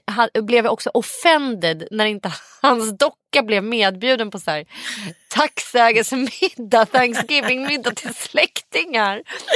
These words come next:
Och så här, och han menar ju det, han bara, "Ja, men vi har samtal, för hon har nämligen tagit en del av min hjärna."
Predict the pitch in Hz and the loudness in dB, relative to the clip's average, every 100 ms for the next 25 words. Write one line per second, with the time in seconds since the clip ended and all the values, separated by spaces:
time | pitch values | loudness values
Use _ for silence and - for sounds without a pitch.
0 | 330 330 - - - 392 294 - 294 233 | -2 -4 -8 -10 -2 0 0 0 2 2
1 | 359 339 320 302 262 285 330 339 311 226 | 0 0 0 2 4 4 4 4 4 4
2 | 202 202 208 135 147 151 160 220 320 - | 2 0 0 -4 -8 -10 -2 2 2 2
3 | 254 170 175 165 214 202 311 339 330 254 | -2 -2 -8 -8 -6 -4 -2 0 0 0
4 | 190 180 180 - 220 180 262 302 226 156 | -2 -6 -2 4 4 4 -2 -4 -2 -2
5 | 156 160 147 156 175 269 160 214 359 - | -2 -2 -6 -4 2 2 0 -2 -4 -6